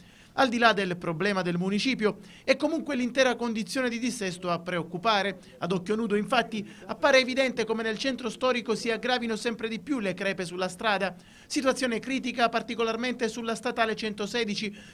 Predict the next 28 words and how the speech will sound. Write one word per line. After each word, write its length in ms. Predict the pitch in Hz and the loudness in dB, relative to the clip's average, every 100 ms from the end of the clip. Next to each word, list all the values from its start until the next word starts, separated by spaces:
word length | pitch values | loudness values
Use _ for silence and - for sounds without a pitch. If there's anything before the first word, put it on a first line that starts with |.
| - | -2
che 160 | 240 | 0
collega 400 | 233 254 262 233 | 2 4 4 4
il 160 | 220 190 | 2 0
centro 460 | 208 262 262 233 220 | 0 0 0 -2 -2
con 160 | 226 | 0
la 120 | 220 | 2
frazione 540 | 208 254 240 185 185 170 | 2 0 -2 0 -2 -2
Bazia. 580 | 151 156 196 202 190 180 - - - | -2 -4 -2 0 0 -2 -14 -20 -2
Per 240 | 214 202 | 0 0
l'importante 600 | 214 202 214 - 208 185 | 0 -2 -2 0 -2 0
arteria, 500 | 190 185 240 214 208 208 - | -4 0 2 2 0 -2 -8
il 180 | 254 226 | -2 0
sindaco 420 | 247 269 240 226 | 0 0 0 0
sta 160 | 202 240 | -2 -2
pensando 480 | 247 240 262 233 196 | -2 0 2 0 0
addirittura 580 | 190 214 208 269 226 - - | -2 -4 -2 2 2 0 -8
ad 120 | - 262 | 0 2
un 200 | 247 233 | 2 2
drastico 480 | 262 285 285 254 240 | 2 2 0 -4 -2
provvedimento 720 | 247 233 247 240 220 175 190 | -2 0 0 0 -2 -2 -2
come 180 | 247 226 | -2 -2
la 120 | 220 | -2
chiusura 360 | 220 208 254 214 | -4 -4 -2 -2
completa 520 | 233 208 208 214 202 | -2 -2 -2 -2 -2
al 120 | 180 | -4
transito, 520 | 226 220 180 185 185 | -2 -2 -2 -6 -8
anche 300 | - 202 180 | -4 -4 -2
pedonale, 540 | 185 180 202 208 190 | -6 -4 0 2 0